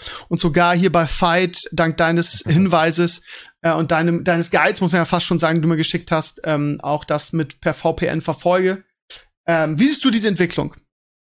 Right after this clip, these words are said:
Speaker 2: Also auch hier, bremst mich, ne? Weil ich könnte jetzt hier
Speaker 1: Ja, ja,
Speaker 2: drei,
Speaker 1: ja.
Speaker 2: ich könnte jetzt <laughs> drei Stunden reden. Ich versuch's kurz zu machen.
Speaker 1: Ja.
Speaker 2: Äh,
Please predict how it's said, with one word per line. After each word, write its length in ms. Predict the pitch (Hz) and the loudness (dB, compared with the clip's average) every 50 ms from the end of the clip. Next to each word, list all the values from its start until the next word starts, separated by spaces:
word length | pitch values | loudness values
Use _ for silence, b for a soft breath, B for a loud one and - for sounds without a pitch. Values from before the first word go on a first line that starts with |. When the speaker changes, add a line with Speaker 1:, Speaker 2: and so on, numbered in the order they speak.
| _ _ _ _ _ _ _ - 151 - - 131 135 | _ _ _ _ _ _ _ -20 -20 -20 -20 -8 -4
Speaker 2:
Also 380 | 135 135 135 131 135 143 - - - - 131 | -2 0 0 0 -2 -4 -4 -8 -16 -8 -4
auch 160 | 143 123 - | -4 -4 0
hier, 160 | - 135 113 | 2 0 0
bremst 400 | - - 107 113 117 113 - - | 0 0 0 0 0 0 -2 -4
mich, 160 | 104 87 92 | -4 -4 -2
ne? 100 | 104 131 | -2 -2
Weil 140 | 143 120 104 | 0 0 -2
ich 80 | 104 95 | -2 -2
könnte 220 | - 120 120 123 | -4 -4 -2 -2
jetzt 180 | 113 104 - - | -2 -4 -4 -2
hier 160 | - 117 113 | 0 2 2
Speaker 1:
Ja, 120 | 107 - - - - - | 2 0 -4 -8 -14 -8
ja, 120 | 170 165 147 | -4 -2 0
Speaker 2:
drei, 120 | 127 135 | 0 0
Speaker 1:
ja. 60 | 127 | 0
Speaker 2:
ich 120 | - 117 - | -2 -4 -2
könnte 200 | - 147 135 - | -2 -2 0 -2
jetzt 180 | 110 - - | -4 -4 -4
<laughs> 0 | |
drei 300 | - - - - 202 190 | -8 -8 -6 -4 -2 -2
Stunden 580 | - - - - - - 180 156 180 190 - 147 | -2 -4 -6 -10 -8 -6 -4 -4 -4 -6 -8 -8
reden. 240 | 127 110 117 110 123 | -4 -2 -2 -2 -2
Ich 80 | 117 | -2
versuch's 260 | - 170 160 233 220 - | -2 -2 -2 -2 -2 -2
kurz 240 | - 147 123 - | -2 -2 -2 -2
zu 80 | - 110 | -6 -8
machen. 220 | 95 87 - 98 - - | -8 -8 -10 -10 -6 -2
Speaker 1:
Ja. 120 | 185 180 - - - - | -2 -2 -2 -4 -4 0
Speaker 2:
Äh, 240 | 135 147 147 147 | 2 2 2 2